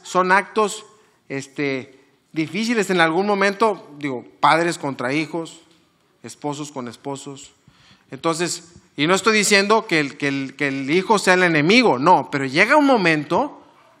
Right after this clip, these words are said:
donde ya está el asunto, o sea, entra la llamadita, "Ay, otra vez", o, o traes una situación ahí. Ahora, ni hablar de la gente que realmente te quiere hacer algo.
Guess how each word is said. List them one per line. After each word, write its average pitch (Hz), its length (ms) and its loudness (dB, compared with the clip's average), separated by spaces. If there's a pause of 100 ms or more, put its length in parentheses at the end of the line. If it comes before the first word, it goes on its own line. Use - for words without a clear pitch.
donde 147 400 0
ya 139 160 0
está 170 160 -2
el 254 80 0
asunto, 226 580 0 (580)
o 113 80 -14
sea, 127 420 -2 (100)
entra 139 220 -6
la 202 100 4
llamadita, 156 800 -2
"Ay, 170 140 -10
otra 131 320 -18
vez", 113 320 -20
o, 131 160 -14 (360)
o 123 140 -8
traes 175 240 0
una 202 180 0
situación 175 500 -4
ahí. 175 500 -2 (420)
Ahora, 143 400 0
ni 165 160 -4
hablar 165 480 4
de 180 120 -4
la 151 100 0
gente 196 580 -6 (340)
que 139 120 -6
realmente 214 500 0
te 170 160 -2
quiere 147 180 -2
hacer 131 220 -6
algo. 110 240 -8